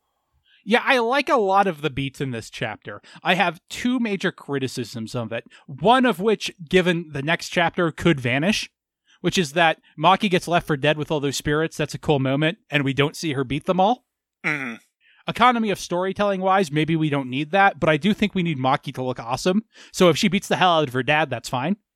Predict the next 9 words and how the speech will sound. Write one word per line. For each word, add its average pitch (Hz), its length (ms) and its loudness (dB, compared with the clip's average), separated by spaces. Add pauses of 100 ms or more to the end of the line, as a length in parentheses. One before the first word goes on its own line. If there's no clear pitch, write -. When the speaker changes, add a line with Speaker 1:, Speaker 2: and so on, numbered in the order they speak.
(400)
Speaker 1:
But 180 160 2
if 160 180 -4
it's 165 160 -6
an 147 160 -2
even 180 320 0
fight 180 460 4
or 165 520 0 (180)
her, 151 360 2
uh, 131 240 4